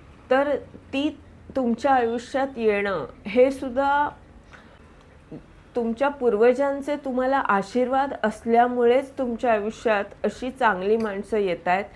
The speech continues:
की जी तुम्हाला मार्गदर्शन करतायत. अन्यथा अनेक गुरु असलेले, असले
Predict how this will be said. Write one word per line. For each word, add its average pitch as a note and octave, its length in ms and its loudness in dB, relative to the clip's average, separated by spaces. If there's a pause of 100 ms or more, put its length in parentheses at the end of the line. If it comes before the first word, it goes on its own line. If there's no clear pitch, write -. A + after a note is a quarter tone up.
(380)
की A#3+ 360 -4
जी C4+ 260 -2
तुम्हाला A#3 360 0
मार्गदर्शन F#3+ 840 -2
करतायत. C#3 480 -4 (380)
अन्यथा A#3+ 800 2 (180)
अनेक A3 400 2
गुरु A3+ 540 -2 (720)
असलेले, A#3+ 580 2 (180)
असले B3 580 2